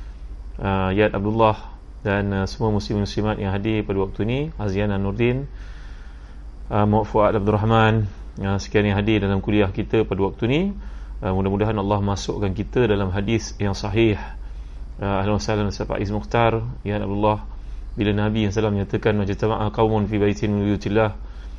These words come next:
yatruna kitaballah wa yatadarasuna bainahum illa nazalat alaihim rahmah,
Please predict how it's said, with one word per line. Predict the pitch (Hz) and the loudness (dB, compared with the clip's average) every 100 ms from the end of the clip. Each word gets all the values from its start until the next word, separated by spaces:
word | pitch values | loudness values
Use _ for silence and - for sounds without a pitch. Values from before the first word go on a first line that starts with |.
| - - | -12 -2
yatruna | 113 110 - 117 107 | 2 4 4 4 4
kitaballah | 101 101 110 104 107 110 104 | 0 2 4 6 6 6 4
wa | |
yatadarasuna | 101 107 107 104 104 120 113 107 | 2 4 6 4 2 0 2 4
bainahum | 107 107 107 117 110 | 4 4 4 2 2
illa | 107 107 104 | 2 4 4
nazalat | 104 101 110 107 - | 2 4 4 2 0
alaihim | 104 107 104 | 2 2 4
rahmah, | 104 104 104 117 | 4 4 2 0